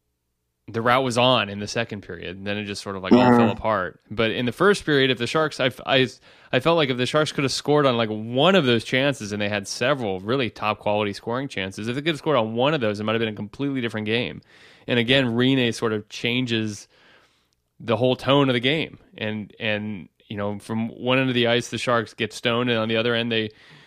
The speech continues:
Speaker 1: the Nashville Predators score, and then all of a sudden they're ahead, and that's a great place for the Predators to be 'cause they can sort of lock it down.
Speaker 2: Right. Barry Trotz or no Barry Trotz, I mean, we know they kinda opened it up a little bit last year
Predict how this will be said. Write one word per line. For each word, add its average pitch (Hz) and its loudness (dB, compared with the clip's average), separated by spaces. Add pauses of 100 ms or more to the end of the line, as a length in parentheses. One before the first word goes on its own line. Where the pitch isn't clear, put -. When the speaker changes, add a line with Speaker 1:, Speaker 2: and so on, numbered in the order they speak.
(140)
Speaker 1:
the 120 -4 (140)
Nashville 117 -2
Predators 117 0
score, 135 4
and 127 2
then 127 4
all 127 4
of 127 2
a 123 -2
sudden 127 0 (500)
they're 131 4
ahead, 135 4
and 117 -2
that's 117 0 (200)
a 113 -2
great 123 -2
place 120 0
for - -8
the 113 -4
Predators 113 0
to - -12
be 147 0
'cause 104 -8
they 113 0
can 107 -6
sort 107 -8
of 104 -6
lock 104 -4
it 101 -12
down. 123 -8 (640)
Speaker 2:
Right. 127 6 (800)
Barry 143 4
Trotz 165 8
or 156 10
no 151 8
Barry 135 8
Trotz, 127 8
I 131 10
mean, 131 8
we 143 8
know 151 8
they 143 8
kinda 135 6
opened 143 4
it 123 6
up 135 8
a 127 4
little 127 4
bit 127 0
last 131 4
year 127 2